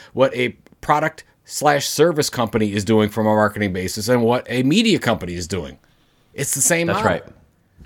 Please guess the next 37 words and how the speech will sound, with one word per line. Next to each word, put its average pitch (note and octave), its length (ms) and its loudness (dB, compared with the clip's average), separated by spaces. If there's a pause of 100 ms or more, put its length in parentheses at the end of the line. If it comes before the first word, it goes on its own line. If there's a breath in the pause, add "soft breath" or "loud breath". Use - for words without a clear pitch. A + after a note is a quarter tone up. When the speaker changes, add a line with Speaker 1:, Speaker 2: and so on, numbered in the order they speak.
(120)
Speaker 1:
So - 180 -2
Speaker 2:
That's A#2 100 4
right. F#2 160 0
Speaker 1:
that's E3+ 240 0
what C#3 140 4
I, A2+ 160 0 (420 loud breath)
if C3 160 -4
there's B2+ 240 0
anything, C3 340 0
and G#2+ 120 -2
I'm A#2 100 0
not G#2 140 -2
gonna, E2 220 -6 (1160 soft breath)
you C#2 80 -20
know, C#2 200 -20
be F#2+ 100 -6
thankful. G#2+ 520 -2
This B2 200 0
is A2 80 -6
not B2 160 4
an F#2+ 180 -4
early A#2 320 2
thankful, F#2+ 540 -4 (200)
but G2+ 120 -2
I G2 100 2
guess G2+ 200 0
it F2 80 -2
is. D#2 320 -6
I G2 100 -4
won't, F#2+ 240 -4
I F#2+ 60 -4
won't F2+ 200 -2
use F2+ 160 0
it E2+ 80 -2
at E2 100 -4
the G2 160 2
end. D2+ 220 -2